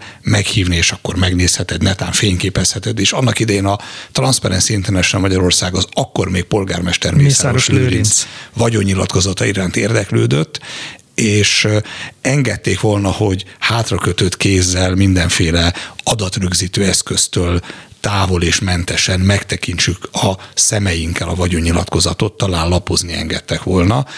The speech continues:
Speaker 1: Mi perre vittük volna a dolgot, már az autóban ültünk útban a járásbíróság felé Székesfehérvárra, amikor reggel hét óra harminc perckor feltöltötték a vagyonnyilatkozatot az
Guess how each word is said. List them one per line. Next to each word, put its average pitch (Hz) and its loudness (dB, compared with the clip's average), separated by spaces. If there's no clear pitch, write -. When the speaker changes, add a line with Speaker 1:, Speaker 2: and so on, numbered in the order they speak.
Speaker 1:
Mi 123 2
perre 120 2
vittük 92 -2
volna 90 2
a 87 2
dolgot, 107 2
már 98 2
az 95 2
autóban 101 0
ültünk 92 0
útban 87 2
a 82 0
járásbíróság 87 -2
felé 90 -2
Székesfehérvárra, 87 0
amikor 101 2
reggel 92 0
hét - 0
óra 80 0
harminc - 0
perckor - -4
feltöltötték - -2
a 95 -2
vagyonnyilatkozatot 85 -2
az 82 0